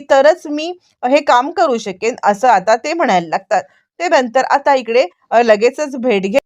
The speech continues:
अर्जुनची. दुसऱ्या दिवशी ते अर्जुनला बोलवून ते सांगतात, "जावई बापू, मला काहीतरी गोष्टींचा तुमच्याकडून खुलासा पाहिजे."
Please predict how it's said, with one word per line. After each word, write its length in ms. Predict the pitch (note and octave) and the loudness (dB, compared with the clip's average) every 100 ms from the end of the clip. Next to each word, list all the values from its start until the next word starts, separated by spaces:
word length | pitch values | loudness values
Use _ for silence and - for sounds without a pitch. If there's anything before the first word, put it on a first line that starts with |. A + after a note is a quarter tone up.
| - | -2
अर्जुनची. 640 | A#3 A#3 G#3+ G3+ F3+ D#3 - | -4 -2 -2 -4 -4 -12 -12
दुसऱ्या 360 | C4+ C4+ B3+ | -8 2 2
दिवशी 320 | B3 F4+ F4 | 2 -2 -6
ते 160 | D#4 E4 | -6 0
अर्जुनला 560 | D4+ A3+ G3 C#4 C4+ C4+ | 2 0 -2 -6 0 0
बोलवून 440 | B3 G#3 G#3 G#3+ | 2 0 0 -2
ते 140 | G#3 | -4
सांगतात, 560 | G#3+ D4 D#4 B3 B3 - G#3+ | 0 0 2 2 2 -2 0
"जावई 240 | G3+ G#3+ | 2 2
बापू, 320 | B3 G3+ C#4 D#4 _ _ | 0 0 -4 -10 _ _
मला 220 | B3+ C4 C#4 | -2 0 2
काहीतरी 500 | C4+ A#3 A3+ C#4+ D4 | 0 -2 -4 -6 -4
गोष्टींचा 640 | A3+ G#3 G#3 C4+ C#4 B3 | -2 -2 -4 -6 0 2
तुमच्याकडून 640 | A#3+ B3 A3 A3 A#3 B3 C#4+ | 2 0 0 0 2 0 0
खुलासा 400 | A3+ G3 G3 F#3+ | 2 2 2 0
पाहिजे." 380 | F#3+ F3 F3+ | 0 -4 -4